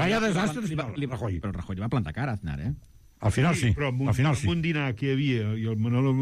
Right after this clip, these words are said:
Speaker 3: amb, amb,
Speaker 2: Sí, sí.
Speaker 3: amb, que hi havia l'Aznar, el, el Rodrigo Rato, el Jaime Mayor i el Rajoy,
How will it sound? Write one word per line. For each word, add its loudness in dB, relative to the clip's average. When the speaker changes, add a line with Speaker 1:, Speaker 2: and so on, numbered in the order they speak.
Speaker 3:
amb, 0
amb, 0
Speaker 2:
Sí, -2
sí. -2
Speaker 3:
amb, -2
que 0
hi 4
havia 2
l'Aznar, 0
el, 2
el 0
Rodrigo 2
Rato, 0
el 2
Jaime 2
Mayor 2
i 2
el 2
Rajoy, 0